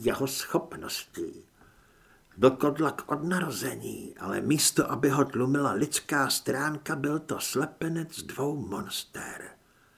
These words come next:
Dobrý bože, co jsem to udělal?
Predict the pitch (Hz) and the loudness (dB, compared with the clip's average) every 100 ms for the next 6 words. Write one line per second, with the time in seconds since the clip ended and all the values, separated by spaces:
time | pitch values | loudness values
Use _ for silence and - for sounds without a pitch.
0 | _ _ - _ _ - - - - 127 | _ _ -20 _ _ -2 2 4 4 2
1 | 110 143 - 95 73 - - - _ _ | 2 2 2 2 -4 -12 -18 -20 _ _
2 | _ _ _ - - - 139 - - 139 | _ _ _ 2 4 6 6 6 6 6
3 | 143 - - - - - 165 - 85 65 | 4 4 4 4 2 6 6 4 -4 -6
4 | 62 | -10